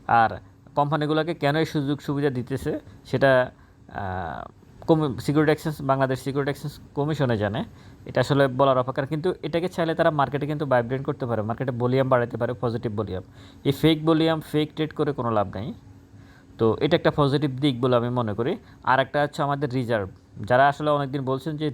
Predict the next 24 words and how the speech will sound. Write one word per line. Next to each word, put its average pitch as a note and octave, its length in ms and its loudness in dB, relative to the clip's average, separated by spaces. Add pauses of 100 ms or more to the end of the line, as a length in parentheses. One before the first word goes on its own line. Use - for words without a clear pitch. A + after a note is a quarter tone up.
রিজার্ভ C#3+ 260 0 (500)
কম, D3 220 6
এই A#2+ 100 -4
কারণে B2+ 180 0 (100)
মার্কেট B2 300 -2
খারাপ, B2 200 0 (160)
তাদের B2 200 -2
জন্য C#3+ 140 0 (100)
বলতেছি C#3 240 -2 (100)
রিজার্ভ C3+ 260 0
ছাব্বিশ B2+ 280 2 (140)
বিলিয়ন C3 320 2
ডলারকে B2+ 380 2
ক্রস C#3+ 240 0
করে A#2+ 180 -2
গেছে। A2 200 -4 (460)
সুতরাং E3+ 340 2
এটা D3 180 4
একটা D3+ 120 -4 (100)
পজিটিভ। A#2 280 -2 (340)
সুদের F3 320 2
হার D#3+ 200 4
কিছুটা D3+ 320 -4
একটু, - 340 -6